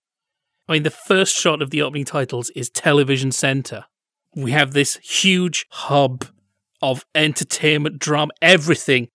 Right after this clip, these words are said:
This is the home of British television. Oh, yes, I T V exists, but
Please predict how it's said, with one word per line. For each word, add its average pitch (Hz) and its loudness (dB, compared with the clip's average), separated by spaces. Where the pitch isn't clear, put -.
This 156 2
is 143 0
the 131 -6
home 165 0
of 127 -4
British 151 -2
television. 123 -2
Oh, 147 2
yes, 160 4
I 160 2
T 170 -2
V 165 0
exists, 143 0
but 147 0